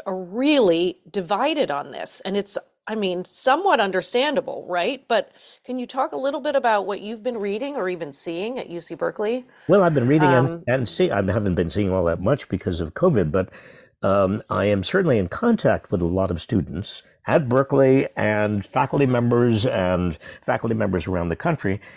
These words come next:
Speaker 2: And what they tell me is that the pro-Israel students, um,
Speaker 1: Mm-hmm.
Speaker 2: and the, uh, pro-Palestinian students, uh, are harassing each other.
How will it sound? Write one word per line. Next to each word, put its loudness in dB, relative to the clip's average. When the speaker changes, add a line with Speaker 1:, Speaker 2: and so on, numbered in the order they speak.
Speaker 2:
And 0
what 2
they 0
tell 0
me 2
is -2
that -2
the -2
pro-Israel 0
students, -4
um, 0
Speaker 1:
Mm-hmm. -6
Speaker 2:
and 0
the, 2
uh, -4
pro-Palestinian 0
students, -2
uh, -2
are 0
harassing 0
each 0
other. 2